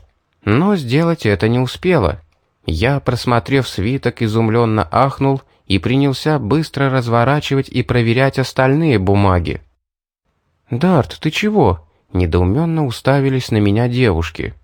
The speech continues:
«Ещё обещание выдать за меня принцессу», возбуждённо проговорил я, роясь в листах. «Ты спятил?»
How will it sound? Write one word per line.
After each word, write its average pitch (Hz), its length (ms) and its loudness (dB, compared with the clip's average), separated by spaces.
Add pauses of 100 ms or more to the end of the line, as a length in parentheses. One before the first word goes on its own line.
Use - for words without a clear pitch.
(340)
«Ещё 95 400 -2
обещание 143 720 2
выдать 131 380 0
за 127 120 0
меня 135 240 2
принцессу», 131 840 0 (440)
возбуждённо 104 800 0
проговорил 110 640 0
я, 120 400 -2
роясь 120 480 -2
в 107 80 0
листах. 104 640 -2 (540)
«Ты 143 240 0
спятил?» 175 640 0